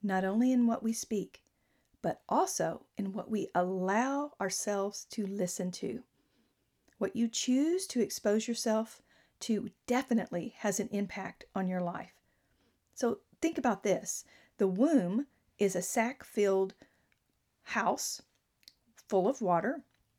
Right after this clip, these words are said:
and it's developing a baby for nine months. And this fluid-filled home transmits sound through the water very effectively.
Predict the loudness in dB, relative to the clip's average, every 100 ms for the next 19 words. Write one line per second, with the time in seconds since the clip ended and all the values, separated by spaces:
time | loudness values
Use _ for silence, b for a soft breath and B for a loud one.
0 | _ _ _ _ -20 -2 2 2 0 -4
1 | 0 2 4 4 2 2 2 0 2 0
2 | 0 -6 -4 -4 -2 0 0 0 -2 -2
3 | -4 -4 -8 -16 -16 _ _ _ _ _
4 | 0 2 0 -4 -4 2 4 6 2 0
5 | 0 0 0 0 0 -2 -4 0 4 4
6 | 4 2 2 0 0 0 0 -4 -2 -2
7 | -2 -2 0 0 0 0 2 2 2 0
8 | -4 -4 -8 -8 -14